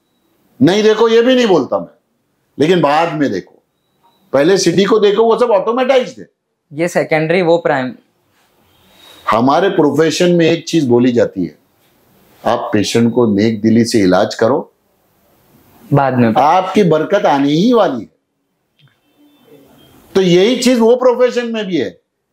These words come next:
Speaker 1: कि आप अच्छे बड़े-बड़े projects लाओ, ज्यादा growth करो सिटी का, you will also grow with it।
Speaker 2: ओके।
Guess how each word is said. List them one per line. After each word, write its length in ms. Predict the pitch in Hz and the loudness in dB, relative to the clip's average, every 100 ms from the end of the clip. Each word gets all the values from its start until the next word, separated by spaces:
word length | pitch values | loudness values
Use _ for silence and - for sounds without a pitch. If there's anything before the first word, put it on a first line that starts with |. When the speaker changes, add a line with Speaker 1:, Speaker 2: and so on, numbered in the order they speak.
| _ _ | _ _
Speaker 1:
कि 60 | |
आप 120 | 135 127 | 0 0
अच्छे 300 | 120 - 139 | -4 -2 0
बड़े-बड़े 420 | 123 127 123 131 | 2 2 0 0
projects 500 | 123 113 120 120 131 | -2 -2 -2 -4 -2
लाओ, 300 | 131 147 - _ _ _ _ _ - | -2 -2 -10 _ _ _ _ _ -8
ज्यादा 340 | 98 123 127 | -2 0 2
growth 320 | 143 117 135 156 - | 0 0 0 0 -2
करो 200 | 151 165 | -2 0
सिटी 280 | 147 139 | -4 -4
का, 100 | 160 | 0
you 160 | 196 175 | 2 4
will 200 | 254 302 | 4 4
also 240 | 294 277 240 | 2 0 0
grow 220 | 202 185 | 0 0
with 120 | 151 - | -2 -6
it। 100 | 92 _ _ _ _ _ | -12 _ _ _ _ _
Speaker 2:
ओके। 300 | 120 117 113 | -20 -20 -20